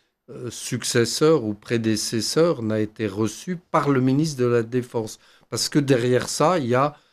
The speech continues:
le thème de, de, de l'ennemi, euh, la France, le colonisateur,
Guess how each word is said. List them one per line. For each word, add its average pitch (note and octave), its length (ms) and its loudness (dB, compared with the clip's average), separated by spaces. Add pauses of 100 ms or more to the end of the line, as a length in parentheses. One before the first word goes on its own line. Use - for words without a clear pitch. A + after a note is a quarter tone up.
(380)
le G#2+ 240 2
thème C3 500 2
de, A2+ 380 -2
de, G#2 120 -10 (320)
de A2 160 -6
l'ennemi, C3+ 800 2
euh, G#2 280 -4
la G#2+ 180 -2
France, D3 600 -2
le G#2+ 140 -2
colonisateur, A2 1120 2